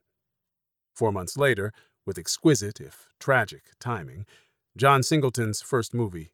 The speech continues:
came out. Boys in the Hood spoke to the very issues that the King story had shined a light on, the fatalism of young black men who doubted that they would live to grow old, and the belief that the L A P D, under the leadership of Daryl Gates, was a belligerent,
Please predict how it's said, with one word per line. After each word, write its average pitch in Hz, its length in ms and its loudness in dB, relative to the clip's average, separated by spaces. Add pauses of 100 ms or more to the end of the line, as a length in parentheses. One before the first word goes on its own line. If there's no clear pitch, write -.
came 101 220 -8
out. - 280 -16 (960)
Boys 147 320 6
in 135 60 0
the 117 120 2
Hood 131 260 4
spoke - 280 0
to 113 80 -2
the 104 80 -4
very 135 340 2
issues 113 340 -2
that 104 140 -4
the 98 80 -10
King 143 280 0
story 107 340 -2
had 85 120 -6
shined 113 360 -4
a 85 40 -10
light 110 280 -4
on, - 240 -20 (380)
the - 80 -10
fatalism 110 560 2
of 85 120 -14
young 113 220 -2
black 110 260 0
men 110 280 -2
who 92 120 -6
doubted 117 460 2
that 92 160 -6 (140)
they 117 120 -2
would 104 220 -8
live 123 400 -2 (140)
to - 80 -18
grow 104 220 -2
old, 107 380 -4 (580)
and 82 100 -10
the 80 60 -10
belief 117 300 0
that 98 220 -4
the 87 200 -12
L 120 140 2
A 117 100 0
P 113 180 -6
D, 104 460 -4
under 85 180 -12
the 80 100 -12
leadership 104 440 -4
of 73 140 -14
Daryl 98 380 -4
Gates, 113 440 -4 (400)
was 120 140 -4
a 123 40 0
belligerent, 147 600 2